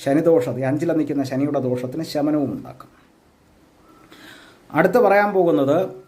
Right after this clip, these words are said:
ധനുരാശിയാണ്. മൂലം, പൂരാടം, ഉത്രാടത്തിൻ്റെ ആദ്യത്തെ കാൽഭാഗം ചേരുന്നതാണ് ധനുരാശി. ധനുരാശിക്കാർക്ക് നാലാം ഭാവത്തിലേക്കാണ് ശനി വരുന്നത്. നാലാം ഭാവത്തിൽ ശനി വരുന്നത് കൊണ്ട് അവർക്ക്, ഏഹ്,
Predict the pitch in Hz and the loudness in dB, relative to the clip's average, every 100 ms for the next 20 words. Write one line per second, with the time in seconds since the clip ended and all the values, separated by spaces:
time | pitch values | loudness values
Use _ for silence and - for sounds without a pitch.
0 | _ - 131 143 175 160 127 - - - | _ -6 0 2 4 2 2 -8 -16 -20
1 | - _ _ _ _ _ _ - - 139 | -20 _ _ _ _ _ _ -20 -2 2
2 | 180 214 233 220 190 190 190 190 190 - | 6 6 4 2 2 6 6 4 0 -12
3 | - 135 185 185 185 185 170 156 165 175 | -14 -4 2 2 2 0 0 0 0 -4
4 | 165 151 156 139 151 156 143 139 131 131 | -2 0 -2 0 -2 -2 -2 -2 -2 -2
5 | 127 143 - - 120 135 147 123 - - | 0 -2 -4 -6 0 2 2 -2 -6 -18
6 | _ _ - - - 120 135 196 208 214 | _ _ -20 -20 -12 -4 0 4 4 2
7 | 185 156 143 147 143 160 185 180 175 160 | 0 -2 -2 -2 0 2 2 0 -4 -4
8 | - 151 139 131 127 117 101 - - - | -4 -6 -4 -6 -6 -8 -10 -14 -20 -20
9 | _ _ _ - - _ 131 151 196 202 | _ _ _ -20 -20 _ -2 4 4 2
10 | 196 185 190 190 - 160 107 - _ _ | 0 -2 -2 -4 -4 -4 -4 -10 _ _
11 | - 147 175 165 135 127 143 - - - | -6 -2 -2 0 0 0 0 -2 -8 -20
12 | _ _ 127 151 - - 190 185 - _ | _ _ -6 -2 -2 0 0 0 -12 _
13 | _ - 139 139 139 139 139 139 139 | _ -8 -2 0 2 2 2 2 0